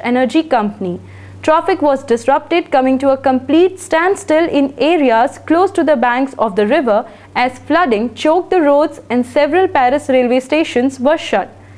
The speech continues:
The government has activated a crisis cell as the country faces the prospect of continued flooding.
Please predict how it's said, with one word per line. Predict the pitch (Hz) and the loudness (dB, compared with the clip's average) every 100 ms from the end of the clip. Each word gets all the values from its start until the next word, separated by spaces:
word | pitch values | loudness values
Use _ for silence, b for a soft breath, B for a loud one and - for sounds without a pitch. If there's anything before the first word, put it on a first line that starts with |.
| B B B | B B B
The | 262 | 0
government | 269 320 370 415 415 | 2 2 4 2 2
has | 392 | 2
activated | 349 330 339 330 330 339 | 0 0 0 2 0 0
a | 277 | -2
crisis | 269 269 277 330 339 - | 0 0 0 -2 -4 0
cell | 311 349 - | 0 2 0
as | 262 | -2
the | 254 | -2
country | 240 269 302 302 359 | 0 0 0 2 2
faces | 370 302 302 311 311 | 2 0 0 0 0
the | 262 | -2
prospect | 254 240 277 294 349 349 - | 0 0 0 0 -4 -4 -2
of | 254 247 - | -2 -2 -2
continued | 294 320 320 330 339 339 339 | 0 2 4 4 4 2 -2
flooding. | 247 214 180 180 180 | 0 0 0 -6 -10